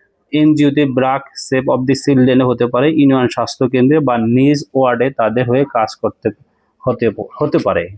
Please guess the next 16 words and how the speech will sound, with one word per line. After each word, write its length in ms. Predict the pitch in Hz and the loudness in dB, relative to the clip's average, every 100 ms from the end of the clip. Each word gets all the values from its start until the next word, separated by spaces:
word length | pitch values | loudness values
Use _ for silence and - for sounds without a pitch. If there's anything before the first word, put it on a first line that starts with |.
| - | -10
স্বাস্থ্য 400 | - 123 - 180 | -6 -6 -2 -4
সহকারীতে 440 | - 160 156 147 | 0 -2 0 -2
আসলে 200 | 143 143 143 | 0 0 0
পদোন্নতি 500 | 143 139 143 135 135 | 0 0 2 2 0
আছে 240 | 127 - 127 | -2 -4 -2
কিনা 160 | 135 | 0
এটা 120 | 127 | 0
একটা 140 | 131 123 | -2 -2
গুরুত্বপূর্ণ 600 | 117 131 - 135 131 131 | 0 -2 -2 -2 0 0
বিষয়। 280 | 127 151 156 - - - - | 0 0 -4 -8 -20 -20 -8
হ্যাঁ, 160 | 131 120 | -6 -4
স্বাস্থ্য 400 | - - - 160 | -4 -6 -4 -2
সহকারীতে 400 | 156 151 156 151 | -2 0 0 0
অবশ্যই 340 | 147 151 151 135 | 0 0 0 0
পদোন্নতি 440 | 135 143 139 131 | 0 2 2 2
আছে। 200 | 131 160 | -2 -2